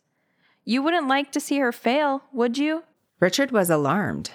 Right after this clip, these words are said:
Speaker 2: He questioned Thorn, who frankly admitted that partial payments were too much for her. Mister Carpenter gave such long assignments that only the smartest boys in class could cope with them. She had given up trying to keep abreast of the others.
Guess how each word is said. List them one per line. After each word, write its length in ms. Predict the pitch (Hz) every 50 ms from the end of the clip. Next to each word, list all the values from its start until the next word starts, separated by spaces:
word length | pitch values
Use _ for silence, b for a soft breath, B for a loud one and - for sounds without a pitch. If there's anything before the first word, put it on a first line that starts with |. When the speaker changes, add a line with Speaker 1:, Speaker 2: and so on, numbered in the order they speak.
| -
Speaker 2:
He 160 | _ - 214
questioned 640 | 220 - - 269 285 277 - - 185 165 165 165 -
Thorn, 360 | - 220 233 233 202 160 147
who 140 | 165 165 202
frankly 420 | 185 - 220 220 226 220 226 226 185
admitted 440 | 170 180 190 190 180 165 147 147
that 200 | - 156 127 -
partial 380 | - - - 196 202 196 - -
payments 580 | - - - 220 202 202 185 147 135 117 - -
were 100 | 147 151
too 220 | - - - 190
much 380 | 165 151 151 160 98 - - -
for 200 | - - - -
her. 440 | - - 139 117 67 55 - - - - _ _ _ _ _ _ _ _ _ _
Mister 280 | _ 214 214 - - 214
Carpenter 580 | 208 - - 214 220 220 - 214 - 190 160 160
gave 400 | 160 165 156 160 156 156 156 - -
such 300 | - - - 180 165 -
long 340 | 208 202 208 208 214 214 208
assignments 600 | 196 196 - - 196 202 196 180 147 139 135 -
that 180 | - 196 180 -
only 240 | - 240 240 247 254
the 100 | 233 233
smartest 480 | 226 - - 214 196 185 180 185 -
boys 280 | - 190 180 165 151 185
in 100 | 143 139
class 420 | - - 202 202 208 139 - -
could 200 | - - - 156
cope 260 | - - - 208 214 -
with 140 | 147 -
them. 320 | - - 87 - - - 135 - _ _ _ _ _ _ _ _ _ _
She 140 | - - -
had 100 | 202 185
given 240 | - 233 226 254 247
up 140 | 240 165 -
trying 380 | - - 254 254 254 226 180
to 80 | 165 156
keep 220 | - - 208 190
abreast 540 | - 165 165 - 196 214 214 156 135 - -
of 120 | - 160 170
the 140 | - 156
others. 540 | 165 185 202 185 - - - - - - -